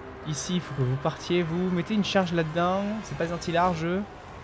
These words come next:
Ok. Macabre, revenez ici, on va refaire une charge.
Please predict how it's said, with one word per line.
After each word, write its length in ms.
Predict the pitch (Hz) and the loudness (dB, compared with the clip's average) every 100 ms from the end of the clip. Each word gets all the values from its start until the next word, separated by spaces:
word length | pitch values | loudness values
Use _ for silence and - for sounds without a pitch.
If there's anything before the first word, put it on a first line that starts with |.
| - - - - - - - | -14 -14 -16 -14 -12 -12 -6
Ok. 280 | 147 143 - 165 185 190 - - - - - - | -6 -6 -4 0 2 0 -4 -14 -14 -14 -16 -6
Macabre, 400 | 139 147 160 156 147 | -2 0 2 0 2
revenez 240 | 151 160 156 | 0 0 0
ici, 400 | 156 - 185 190 | -2 -2 2 4
on 40 | |
va 60 | 151 | 4
refaire 220 | 139 143 | 4 2
une 120 | 139 | 2
charge. 420 | 143 165 165 180 | 0 0 2 2